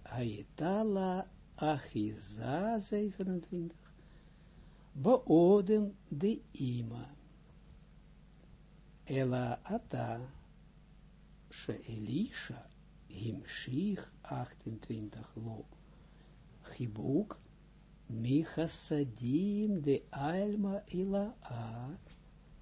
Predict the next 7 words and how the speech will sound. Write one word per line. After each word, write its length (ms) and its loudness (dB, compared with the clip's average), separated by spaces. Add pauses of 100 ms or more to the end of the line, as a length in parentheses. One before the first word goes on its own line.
(840)
De 560 6
Abba 340 2 (140)
Ima. 560 -6 (1800)
Negenentwintig, 1160 4
niet 320 2
starfu 960 2 (560)
ha-, 380 -2